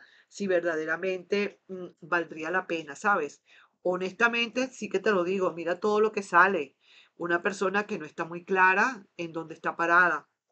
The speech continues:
o sea, que no sabe ni, ni qué es querer, ni qué no es querer. Una persona que tuvo algún, algún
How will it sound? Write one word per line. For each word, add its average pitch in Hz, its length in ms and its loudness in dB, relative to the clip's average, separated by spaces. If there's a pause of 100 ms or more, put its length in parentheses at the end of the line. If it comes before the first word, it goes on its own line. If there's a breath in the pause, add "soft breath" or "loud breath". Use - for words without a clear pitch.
(140)
o - 20 -18
sea, 175 300 -2
que 160 120 -8
no 160 120 -14
sabe 175 380 0
ni, 165 320 -12 (300 soft breath)
ni 170 200 -12
qué - 80 -4
es 165 100 -4
querer, 185 440 0
ni 170 120 -10
qué 156 160 -12
no 131 120 -16
es 147 100 -16
querer. 175 540 -2 (400 loud breath)
Una 180 240 -4
persona 220 500 -2
que 220 140 -4
tuvo 175 340 -2
algún, 214 560 -2
algún 190 600 -6